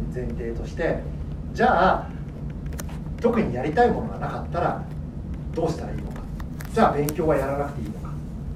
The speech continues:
これは違うよ。なんでかっていうと、じゃあ、そういうなりたい自分がない人にとって何が大切なのかっていうと、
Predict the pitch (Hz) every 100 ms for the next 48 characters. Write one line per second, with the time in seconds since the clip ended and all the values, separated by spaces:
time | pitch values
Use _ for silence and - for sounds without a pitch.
0 | - - - - - - - - - -
1 | - - - - - 120 123 - - -
2 | - 147 151 202 - - - - - -
3 | 170 - 240 247 240 180 - 156 208 294
4 | 269 147 - 151 156 151 - - - 143
5 | 156 226 - - - - - - 185 202
6 | - - - - - 113 - - - -
7 | 156 - 220 -